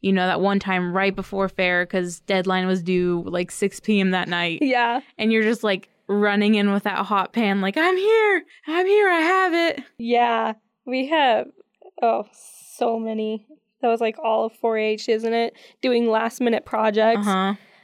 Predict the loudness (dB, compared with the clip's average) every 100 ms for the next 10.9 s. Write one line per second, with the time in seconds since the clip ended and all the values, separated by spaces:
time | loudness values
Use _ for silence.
0 | _ -2 0 -2 -6 -10 _ _ 2 4
1 | 4 0 -4 _ _ -2 0 2 2 0
2 | -4 -6 -2 0 0 2 0 0 0 2
3 | 4 2 2 0 0 -2 -2 -6 -10 _
4 | -2 0 0 -2 -4 -10 _ 0 2 4
5 | 4 4 2 0 -6 -6 -4 -6 _ _
6 | _ _ -4 -2 -2 -2 -2 -2 -4 -4
7 | 0 0 0 0 0 2 2 4 4 2
8 | 0 0 0 2 2 2 0 0 2 2
9 | 2 0 -6 _ _ -4 0 2 2 2
10 | 2 0 0 -2 0 0 2 0